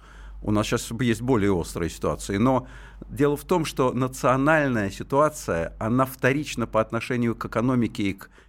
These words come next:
и к ситуации в социальной области, области. Если у нас будет плохо с социалкой, если народ будет недоволен, всех этнических происхождений народ, от, от Москвы до Дагестана, тогда взорвутся и межнациональные отношения.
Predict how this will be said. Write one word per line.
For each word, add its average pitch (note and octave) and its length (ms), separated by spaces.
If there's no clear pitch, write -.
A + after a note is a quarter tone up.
и A#2+ 80
к - 100
ситуации A#2 540
в - 60
социальной G2+ 420
области, F2 480
области. F#2 440
Если C3+ 500
у C3 80
нас C3+ 400
будет A#2 360
плохо B2+ 540
с - 100
социалкой, C3 720
если A#2 300
народ C3 380
будет A2 300
недоволен, A#2+ 520
всех - 580
этнических D3+ 720
происхождений B2 640
народ, D#2+ 320
от, C3+ 240
от C3+ 260
Москвы D3 380
до C3+ 120
Дагестана, B2 640
тогда C#3 560
взорвутся C3 760
и G2+ 120
межнациональные F#2 840
отношения. - 560